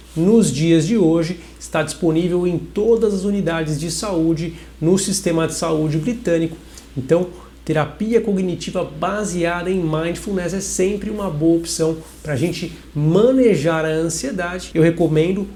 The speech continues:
o meu aplicativo WeMind, W E M I N D. Ele é um aplicativo bastante acessível pra quem quer praticar a terapia cognitiva baseada em mindfulness, pra quem realmente quer fazer aquela prática diária,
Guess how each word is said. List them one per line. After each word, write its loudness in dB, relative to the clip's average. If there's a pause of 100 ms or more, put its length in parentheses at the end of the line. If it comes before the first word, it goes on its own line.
o 0
meu 4
aplicativo -2
WeMind, -2 (140)
W 2
E -4
M 0
I 0
N -2
D. 0 (280)
Ele 8
é 8
um 4
aplicativo -2
bastante -2
acessível -2
pra -8
quem -4
quer 0 (320)
praticar -4
a -4
terapia -2
cognitiva -2
baseada -4
em -2
mindfulness, -4 (200)
pra -2
quem -2
realmente -2
quer 0
fazer -2 (180)
aquela -4
prática -4
diária, -2